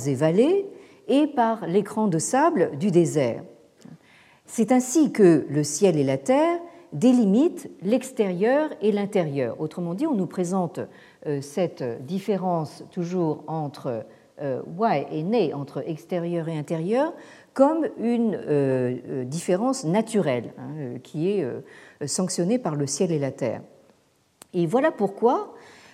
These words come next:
les anciens rois traitaient, euh, ces gens-là, ces Yidis, comme, euh, des oiseaux et des bêtes sauvages.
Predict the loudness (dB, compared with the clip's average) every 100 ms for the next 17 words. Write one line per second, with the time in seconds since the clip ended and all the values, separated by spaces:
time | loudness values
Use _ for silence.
0 | _ 4 6 6 2 0 0 0 2 2
1 | 0 -2 -12 -20 _ _ _ 0 0 2
2 | -2 -2 -4 -2 0 0 0 0 2 0
3 | 2 0 2 0 0 -2 -2 0 0 -2
4 | -6 -20 -20 _ _ 6 6 6 0 -6
5 | 0 2 2 2 2 2 2 2 4 4
6 | 2 0 -2 0 2 0 0 0 0 0
7 | -2 -6 -12